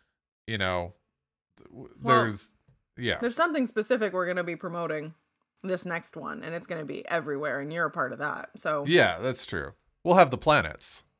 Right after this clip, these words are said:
Speaker 2: We'll have
Speaker 1: Or
Speaker 2: the planets.
Speaker 1: whatever we're gonna call it. We're n-, we're not gonna call it the planets.
Speaker 2: We're still
Speaker 1: But
Speaker 2: working on a title.
Speaker 1: Yeah.
Speaker 2: <laughs>
Speaker 1: We'll
Speaker 2: But
Speaker 1: get
Speaker 2: yeah,
Speaker 1: there.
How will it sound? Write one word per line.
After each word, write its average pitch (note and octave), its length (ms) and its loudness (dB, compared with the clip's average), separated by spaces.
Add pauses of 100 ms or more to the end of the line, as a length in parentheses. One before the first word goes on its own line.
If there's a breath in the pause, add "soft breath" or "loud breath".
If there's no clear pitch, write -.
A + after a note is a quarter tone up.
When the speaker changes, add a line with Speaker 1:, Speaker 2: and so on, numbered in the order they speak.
(260)
Speaker 2:
We'll G3+ 120 -8
have G3 140 4
Speaker 1:
Or A3 40 4
Speaker 2:
the A3 60 0
planets. A#3 540 -4
Speaker 1:
whatever A2 440 6
we're F#2 140 -2
gonna F2+ 160 -8
call E2 240 -2
it. D#2+ 80 -6
We're C3 160 -2
n-, A#2 100 -4
we're C3 100 0
not A2+ 160 6
gonna F#2+ 140 -2
call E2+ 180 -4
it D#2 60 -10
the - 60 -14
planets. - 520 -12 (760)
Speaker 2:
We're G3+ 120 -6
still G3 140 -2
Speaker 1:
But F#3 100 2
Speaker 2:
working D#3+ 240 -6
on D3+ 80 -10
a D3+ 60 -10
title. D#3 380 -8 (300)
Speaker 1:
Yeah. E2+ 160 -6 (240)
Speaker 2:
<laughs> F#3+ 220 -10
Speaker 1:
We'll A#3 180 0
Speaker 2:
But G3+ 160 2
Speaker 1:
get - 60 2
Speaker 2:
yeah, A3+ 120 0
Speaker 1:
there. - 160 -8